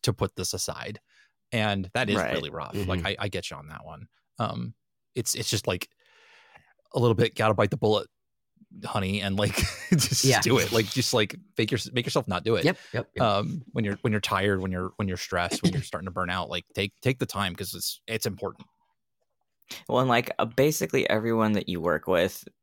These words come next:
Speaker 2: is not gonna be like, "No, you should just push through and do it anyways. Like, this
Speaker 1: Yeah.
Speaker 2: deadline's more important than your vocal health." Like, i-, uh, if you are working with someone like that, A,
Speaker 3: <laughs> Yeah.
Speaker 2: stop, don't, uh, work with that person anymore.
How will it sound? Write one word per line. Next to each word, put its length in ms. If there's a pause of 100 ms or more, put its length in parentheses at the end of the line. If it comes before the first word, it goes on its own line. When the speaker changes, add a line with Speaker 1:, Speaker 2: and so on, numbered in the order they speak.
(120)
Speaker 2:
is 240
not 260
gonna 220
be 180
like, 440 (280)
"No, 140
you 140
should 180
just 220
push 300
through 200
and 100
do 140
it 100
anyways. 520
Like, 180
this 160
Speaker 1:
Yeah. 60
Speaker 2:
deadline's 400
more 120
important 360
than 80
your 100
vocal 380
health." 240
Like, 280
i-, 120 (100)
uh, 160
if 260
you 160
are 220
working 320
with 140
someone 240
like 140
that, 300
A, 380
Speaker 3:
<laughs> 60
Yeah. 80
Speaker 2:
stop, 380 (220)
don't, 300 (320)
uh, 260
work 160
with 100
that 120
person 260
anymore. 360